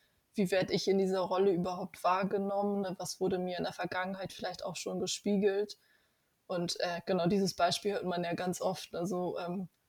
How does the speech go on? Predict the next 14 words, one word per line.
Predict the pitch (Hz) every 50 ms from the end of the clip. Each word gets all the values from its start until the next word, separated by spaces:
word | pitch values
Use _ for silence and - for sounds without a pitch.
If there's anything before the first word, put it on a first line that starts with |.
| _ _ _ -
ja, | 190 190
mit | 185 170 - -
meinen | 196 180 190 185
Freunden | - - 202 196 202 - 202 185
bin | 208 208 202
ich | 208 -
ja | - 180 170
ganz | - 170 180 180 -
anders | 185 190 196 196 185 170 - -
als | - 175 180 -
auf | - - -
der | - - - -
Arbeit. | - 170 170 - - - - - - - -
Und | - 180 - - - -